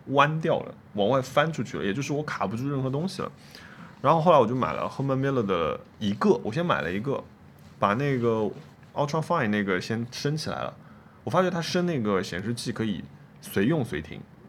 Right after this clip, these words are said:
我可以让它停在任何一个我需要的位置，我觉得非常好用。然后我就，我那天还跟他说，我说：“不行，不行，我忍不住，我要立即再买一个。”所以我在收货的同时，我又下单买了一个，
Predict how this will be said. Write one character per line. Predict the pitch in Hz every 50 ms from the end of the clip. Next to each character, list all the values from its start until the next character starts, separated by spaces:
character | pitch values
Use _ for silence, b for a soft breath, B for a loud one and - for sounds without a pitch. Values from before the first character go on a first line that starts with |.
| - - - - - -
我 | -
可 | 127 131
以 | 151
让 | 147 139
它 | 143
停 | 139 - 107 110
在 | 117 139 139
任 | 165 180 147
何 | 107 98
一 | 95
个 | 98 104
我 | 95 82 71
需 | - - - 120
要 | 123 113
的 | 98 85
位 | 85 71 57
置， | 53 - -
我 | - 98
觉 | 101
得 | 113
非 | - - 160 170
常 | 165 156 107 98
好 | - - - 80
用。 | 87 82 - - B B B B B B B B B
然 | B 110 123
后 | 135
我 | 127 110
就， | 98 107 104 98 - - - -
我 | - 101 101
那 | 107 123
天 | 127 123
还 | 107 104
跟 | 104 101
他 | 104 104 101
说， | - 104
我 | 101
说 | 98 107 101 - -
：“不 | - 107
行， | 101 98 92
不 |
行， | 101 113 92 95
我 | 98
忍 | 98 90
不 | 87 92
住， | 101 104 98
我 | 92
要 | 95
立 | 104 110
即 | 101 101 101
再 | 101 107 101
买 | 98 80 55 52
一 | -
个。” | - - -
所 | - 123
以 | 131
我 | 127 113
在 | 113 127
收 | 123 127 - 165 165
货 | 160 180 131
的 | 104 98
同 | - - 98 110
时， | 107 - 92
我 | 80 101
又 | 107 101
下 | - - 95
单 | 85 73 90 98
买 | 104 92 78 78
了 | 78 76
一 | 76 -
个， | - 50